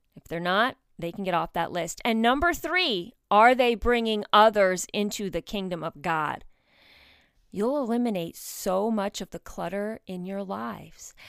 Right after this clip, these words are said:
You know, I talk about in the beginning of each episode, I say the remedy to clutter and chaos is Jesus. The more we desire him, the less we naturally desire the things of this world.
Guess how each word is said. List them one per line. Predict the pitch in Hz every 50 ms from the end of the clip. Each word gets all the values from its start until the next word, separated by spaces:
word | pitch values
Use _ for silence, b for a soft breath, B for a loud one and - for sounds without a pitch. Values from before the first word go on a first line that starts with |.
| B B
You | - 254 254
know, | 254
I | 247
talk | 247 302 - 269
about | 302 294 294 285
in | 269
the | 240 202
beginning | 202 226 214 220 226 220
of | 214 202 -
each | - 208 202 -
episode, | 185 - - 196 - 190 165
I | 165
say | 165 - - 185 175
the | 165 165
remedy | 170 185 196 208 196 220 202
to | 180
clutter | - - - 208 190 202 202
and | - - 190 185
chaos | - - - 196 196 185 180 175 -
is | 170 156 -
Jesus. | - 160 151 156 160 - 151 139 143 - -
The | - - 185
more | 180 180 175
we | 180 196
desire | 180 185 170 190 180 175 175 180
him, | 165 202 185 180
the | 170
less | 160 170 170 - -
we | - 180
naturally | 175 170 160 175 - - 196 190 190
desire | - 185 170 - 170 170 175 175
the | 175
things | 175 - 185 180 175 -
of | 180 170
this | 180 175 - -
world. | 180 165 156 139 - B